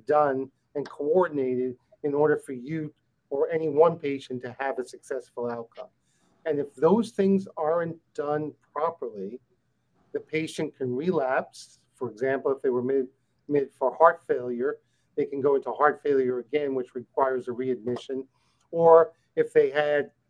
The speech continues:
surgery and these things aren't done, they can develop a wound infection or, uh, obstruction and not be able to tolerate their diet and end up back in the hospital. So being able to communicate with the patient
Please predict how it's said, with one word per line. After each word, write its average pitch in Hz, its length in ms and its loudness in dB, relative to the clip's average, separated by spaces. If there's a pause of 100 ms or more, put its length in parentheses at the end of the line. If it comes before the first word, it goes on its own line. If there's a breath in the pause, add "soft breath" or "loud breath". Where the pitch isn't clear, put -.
(840)
surgery 185 640 4
and 135 120 -2
these 139 200 -6
things 135 280 -4
aren't 135 280 -2
done, 139 180 -2
they 135 100 -2
can 127 220 -6
develop 135 460 0 (320)
a 139 80 0
wound 185 320 6
infection 127 640 -6
or, 135 340 0 (340)
uh, 135 200 -2 (460)
obstruction 180 720 2
and 131 100 -2
not 147 280 0
be 147 100 -4
able 131 180 0
to 123 120 -20
tolerate 143 440 0
their 139 140 -2
diet 143 500 2 (300)
and 139 140 -2
end 139 180 -2
up 139 160 -6
back 135 240 -4
in 131 80 -4
the 127 60 -6
hospital. 127 580 -8 (380)
So 147 340 2 (560)
being 226 460 4
able 170 320 -2
to - 160 -16
communicate 160 800 -4
with 139 200 -4
the 127 60 -14
patient 120 500 -8